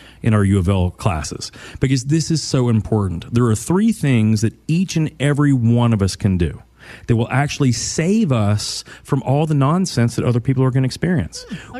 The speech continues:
Speaker 2: okay.
Speaker 1: We will actually not go through the next major correction if we do things correctly. That doesn't mean that we're not gonna lose any money. That doesn't mean that we're not going to take a hit from here to there. But the whole point is, if our game plan works, we're gonna feel confident.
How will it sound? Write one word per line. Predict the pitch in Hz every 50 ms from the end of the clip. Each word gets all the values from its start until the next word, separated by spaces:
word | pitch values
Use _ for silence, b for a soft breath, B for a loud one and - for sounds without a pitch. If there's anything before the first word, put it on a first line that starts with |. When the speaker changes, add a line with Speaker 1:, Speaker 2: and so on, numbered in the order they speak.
| - 127
Speaker 2:
okay. | 120 151 208 226
Speaker 1:
We | 247 226 139 120 120 123
will | 123 123 120 127 127 - -
actually | 135 139 151 156 - - - 160 143 139 139 135 135 131
not | 120 120 120 127 147 156 175 185 - - 156
go | 147 151 143 143 139
through | 120 - - - 165 190 175 147 113 101 101 107 104
the | 113
next | 110 107 117 113 - - 117
major | 104 101 110 104 113 113
correction | 107 - - 113 127 139 - - - - 98 92 104 101 - -
if | 107 110 - -
we | 123 127 135
do | 113 104 98 98
things | - - 90 98 -
correctly. | - - 151 156 165 - - - - - - B B B B B B B B
That | - 302
doesn't | 320 339 127 110 98
mean | 101 104 101
that | 101
we're | 95 95
not | 95 92 95
gonna | 95 85
lose | 80 85 90 95 95 90 90
any | 90 85 85 82
money. | 87 92 92 101 131
That | 147 180 -
doesn't | 160 143 123 104
mean | 131 127
that | 123 110
we're | 101 104 101
not | 101 101 104 107 - -
going | 110 113 110 107 107 101
to | - 104 98 95 - -
take | - 135 120 -
a | 101
hit | 92 101 127 - -
from | - 110 101
here | 117 123 110
to | 98
there. | 90 117 135 156 165
But | 156 135
the | 127
whole | 113 156 175 170
point | - - 180 220 233 170
is, | 104 98 85 B B B B B B _ _
if | - 127 127
our | 123 123
game | 110 120 139 165 190 190
plan | - - 147 131 117 107 101
works, | 113 151 165 135 - - - - - - - - - _ _ _ _ _ -
we're | 120 151 196 226
gonna | 285 311 -
feel | - - 175 160
confident. | - 170 175 214 254 240 - - 80 80 -